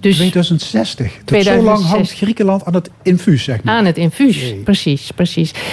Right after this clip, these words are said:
Speaker 1: En, ehm, nou, ze kunnen nu wel geld lenen op de internationale markten. Dat mag voor het eerst sinds een jaar, geloof ik, weer. Maar dat gaat tegen hele hoge rentes. Want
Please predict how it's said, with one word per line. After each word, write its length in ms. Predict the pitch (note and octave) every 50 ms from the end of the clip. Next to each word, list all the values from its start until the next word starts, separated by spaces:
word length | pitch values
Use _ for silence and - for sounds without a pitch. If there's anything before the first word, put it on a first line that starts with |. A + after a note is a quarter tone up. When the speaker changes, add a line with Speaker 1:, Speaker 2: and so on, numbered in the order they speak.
| - - - - -
Speaker 1:
En, 540 | - - A#3+ A#3+ A#3+ A#3 A3+ A3+ G#3+ G3+ G3 -
ehm, 500 | F3+ F3+ F3 F3 E3+ E3+ E3 E3 D#3+ E3
nou, 200 | F#3+ G#3 E3+ E3
ze 120 | D3 A3
kunnen 240 | F#3+ A#3 A#3 A#3 A3
nu 100 | A3 G3+
wel 160 | F3+ F#3 F3+
geld 280 | E3 G3 G#3+ A3 A#3+ -
lenen 300 | F#3+ F3 E3+ E3 E3 E3
op 140 | F3 E3+ -
de 60 | D#3+
internationale 720 | F3 F3+ D#3+ E3+ D#3+ E3 D#3 - - D#3+ D#3+ D#3+ D#3 D3+
markten. 420 | D#3 D#3 D#3 F3 A3 A3 - C#4
Dat 120 | A#3 G#3+ D3+
mag 340 | D#3+ D#3 E3 E3+ - - -
voor 160 | - G3 F#3+
het 100 | F#3 E3
eerst 280 | E3 F#3+ F#3 F3+ -
sinds 220 | - - F#3 F3 D#3+
een 100 | E3 D#3+
jaar, 260 | D#3+ D#3+ D#3+ F#3 G#3
geloof 280 | - G#3+ G3+ G#3 G3 G3+
ik, 80 | F#3+
weer. 360 | - F#3 G3 G3 A3 B3+ B3+
Maar 120 | A#3 G#3+ G#3+
dat 140 | G#3 G#3 -
gaat 220 | - F#3+ F3+ F3
tegen 220 | - F#3 F#3 F3
hele 240 | F3 G3+ A3+ A#3 G#3+
hoge 260 | E3+ F#3+ F#3 E3 E3
rentes. 540 | E3+ F3 A3+ B3 A3+ - - E3 D#3 - -
Want 340 | - F3 F#3 F3 E3 -